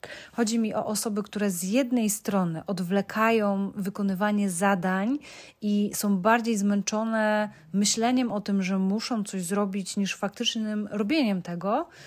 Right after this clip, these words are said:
mm, i wynajdują sobie kolejne zadania, żeby tylko nie zabrać się za,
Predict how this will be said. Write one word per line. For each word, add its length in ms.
mm, 880
i 80
wynajdują 500
sobie 240
kolejne 540
zadania, 640
żeby 220
tylko 240
nie 160
zabrać 360
się 180
za, 400